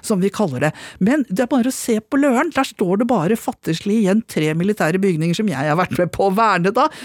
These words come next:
for hundre år siden. Eh, mens der ser du det hadde hatt godt av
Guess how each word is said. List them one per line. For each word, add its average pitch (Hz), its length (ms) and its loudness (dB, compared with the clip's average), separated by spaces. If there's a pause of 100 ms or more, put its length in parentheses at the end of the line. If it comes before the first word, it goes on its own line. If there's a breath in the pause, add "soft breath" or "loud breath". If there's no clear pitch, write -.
(100)
for 247 100 2
hundre 208 300 4
år 175 160 2
siden. 208 320 0 (260 loud breath)
Eh, 226 220 0
mens 214 480 -2
der 208 280 -2
ser 196 220 -4
du 214 80 -2
det 208 140 -2
hadde 233 160 -4
hatt 202 160 -4
godt 214 320 -4
av 269 160 2